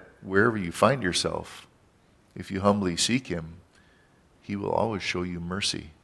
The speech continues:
and he will, and love and direction and the way you should go. Um, people who wanna find out secrets a lot of times wanna find it out for their own profit and their own gain.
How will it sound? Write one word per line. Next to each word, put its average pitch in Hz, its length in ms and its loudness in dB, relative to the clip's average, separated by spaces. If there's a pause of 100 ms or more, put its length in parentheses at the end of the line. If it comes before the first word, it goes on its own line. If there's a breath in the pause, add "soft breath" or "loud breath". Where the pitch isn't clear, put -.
(800 soft breath)
and 87 240 -8
he 92 120 -6
will, 87 360 -6 (180)
and 87 240 -4
love 92 520 0
and 90 140 -4
direction 87 640 2
and 85 160 -8
the 87 60 -4
way 90 140 0
you 92 140 -4
should 85 260 -8
go. 87 320 -4 (680 soft breath)
Um, 87 400 -4 (120)
people 107 300 -6
who 98 100 -2
wanna 92 300 4
find 92 260 2
out 87 180 2
secrets 101 440 0
a 90 60 -2
lot 87 180 6
of 87 80 -4
times 87 340 -4
wanna 85 220 -4
find 90 240 -4
it 85 80 -6
out 87 160 2
for - 160 -10
their 87 160 -4
own 87 120 -4
profit 87 420 -6
and 80 80 -14
their 87 140 -4
own 85 120 -6
gain. 85 420 -8